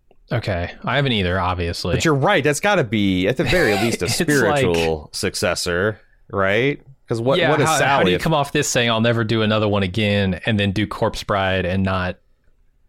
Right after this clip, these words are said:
Speaker 1: have changed your mind, at least?
Speaker 2: Um, what was I gonna say? Uh, he said he never did a sequel, but I gotta say,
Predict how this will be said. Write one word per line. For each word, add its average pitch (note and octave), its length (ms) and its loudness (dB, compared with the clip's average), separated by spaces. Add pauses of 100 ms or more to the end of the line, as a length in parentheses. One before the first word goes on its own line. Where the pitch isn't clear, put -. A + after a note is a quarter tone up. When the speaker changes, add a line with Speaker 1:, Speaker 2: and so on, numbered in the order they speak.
(640)
Speaker 1:
have F#2+ 580 -4 (160)
changed D#3+ 340 0
your C3 100 2
mind, D#2+ 300 -2
at D#2+ 160 -10
least? - 440 -16 (1700)
Speaker 2:
Um, A2 840 0 (240)
what D#3 120 0
was G#3 120 -2
I G3 60 2
gonna E3+ 200 0
say? E3 440 2 (840)
Uh, B2+ 240 2
he D#3+ 140 2
said A3+ 200 2
he G#3 60 4
never G3 120 2
did F3 120 4
a - 20 0
sequel, G#2+ 460 0
but A2 160 2
I D3+ 80 2
gotta F3+ 300 2
say, G#2+ 680 4